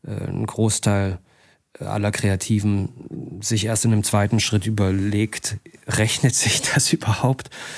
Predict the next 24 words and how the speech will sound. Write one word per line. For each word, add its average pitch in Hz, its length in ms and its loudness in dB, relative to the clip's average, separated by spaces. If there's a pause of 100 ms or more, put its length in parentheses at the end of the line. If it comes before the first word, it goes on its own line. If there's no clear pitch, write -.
(680)
Oder 117 160 6
es 104 160 2
wäre 95 180 4
schön, 110 260 4
wenn 107 100 4
es 101 80 2
so 95 140 0
wäre. 95 320 -2 (500)
Und 110 220 4
Hingabe, 110 880 4
äh, 107 40 0
die 110 120 0
absolute 123 300 2
Hingabe 107 640 2
für 113 360 0
alle 120 160 2
Projekte 107 600 0
fordere 117 380 2
ich 107 100 -2
von 104 140 4
mir 104 140 4
selbst 98 280 -2
strikt - 300 -4
ein. 76 240 -10